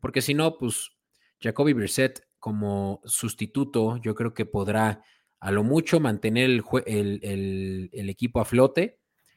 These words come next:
siempre y cuando la defensiva se mantenga sana.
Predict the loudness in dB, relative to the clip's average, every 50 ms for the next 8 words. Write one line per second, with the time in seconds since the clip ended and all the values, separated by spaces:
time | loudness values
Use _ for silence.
0 | _ _ -8 -4 -4 -2 0 -2 0 2 2 4 4 4 2 2 0 0 -2 -4
1 | -6 -6 -4 -2 -2 -2 -2 -2 -2 -4 -4 -6 -6 -6 -6 -4 -4 -2 -2 -2
2 | -2 -2 -2 -2 0 0 0 0 -2 -2 -6 -10 -12